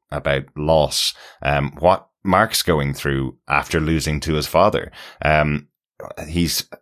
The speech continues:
having those thoughts about what it could be like in five hundred years or a thousand years or ten thousand years. You know, he's having those thoughts because of what was put into his mind by Omni-Man. So having all that section of the episode, along with all the other animation bits that we're coming,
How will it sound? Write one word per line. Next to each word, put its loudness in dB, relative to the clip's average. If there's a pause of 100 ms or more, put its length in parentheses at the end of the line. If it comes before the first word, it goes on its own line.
having 2
those 2
thoughts 4
about 0 (260)
what 6
it -6
could 0
be 4
like 0
in -2
five 0
hundred -4
years -2
or -2
a -2
thousand 0
years -4
or -2
ten -2
thousand -2
years. -8
You -6
know, -2
he's -4
having 2
those 0
thoughts 0
because 0
of -4
what 2
was -4
put -2
into -2
his 0
mind 2
by 2
Omni-Man. -2
So -4 (360)
having 0
all 4
that 0
section -2
of -10
the -2
episode, -4
along 4
with 0
all 0
the -4
other -4 (420)
animation -4
bits 0
that -2
we're -4
coming, 0